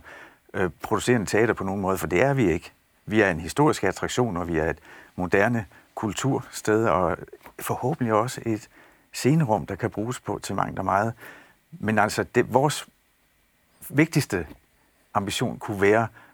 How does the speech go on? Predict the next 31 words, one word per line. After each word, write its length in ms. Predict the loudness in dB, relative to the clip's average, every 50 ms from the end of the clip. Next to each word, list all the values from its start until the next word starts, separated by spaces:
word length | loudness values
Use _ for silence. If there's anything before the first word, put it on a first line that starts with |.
| _ _ _ _ -4
at 140 | -4 -4 -2
folk 220 | -2 -2 -2 -2
kom 140 | -2 -4 -4
ind 100 | -4 -4
og 60 | -4 -6
besøgte 340 | -6 -6 -6 -4 -4 -2
Hofteatret, 580 | 0 0 0 0 0 0 0 2 2 2 0 -2
forstod 380 | -4 -6 -6 -4 -4 -4 -4 -6
noget 200 | -6 -4 -2 -2
om 100 | -2 0
Hofteatrets 560 | 0 -2 -2 -2 -2 -4 -6 -4 -6 -8 -8 -10
historie 340 | -8 -4 -4 -2 -2 -2 -2
og 40 | -4
relevans, 460 | -4 -2 -2 0 -2 -2 -4 -8 -16 -18 -20 -20 -20 -20 -20 _
og 180 | -2 -2 -2 0
teatrets 720 | -2 -4 -2 0 0 0 0 0 -4 -4 -4 -8 -6 -4
relevans, 380 | -2 -2 0 0 0 0 -2 -4
så 180 | -4 -4 -4 -4
de 120 | -4 -6
gik, 140 | -10 -12 -12 -16 -12
fik 160 | -10 -8 -4
lyst 180 | -4 -4 -4 -2
til 100 | -4 -4
at 60 | -2
gå 60 | -2 -2
ud 100 | -2 -4
og 80 | -6
se 180 | -8 -8 -8 -8
noget 180 | -6 -6 -6 -6
mere 140 | -6 -8
teater. 300 | -8 -8 -10 -10 -12 -14